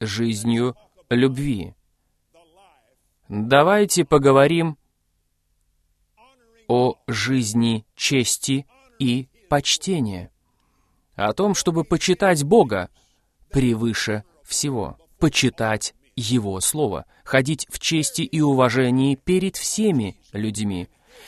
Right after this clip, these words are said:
неся жизнь Иисуса и Его помазание подобающим образом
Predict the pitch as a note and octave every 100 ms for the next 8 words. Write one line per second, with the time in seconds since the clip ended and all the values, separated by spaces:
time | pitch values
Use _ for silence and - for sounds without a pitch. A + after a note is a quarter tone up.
0 | - - A#2+ D#3+ - A#3 G3 G3+ G#3+ F#3+
1 | - F3+ F#3+ - G3+ - E3+ - F3+ G3
2 | A#3 A3+ G3+ F#3+ F3 F3 E3+ E3 - -
3 | - D3+ C#3 C#3+ C#3 D#3+ D3+ D3 C#3+ C#3
4 | B2 F3+ E3+ D3+ D#3+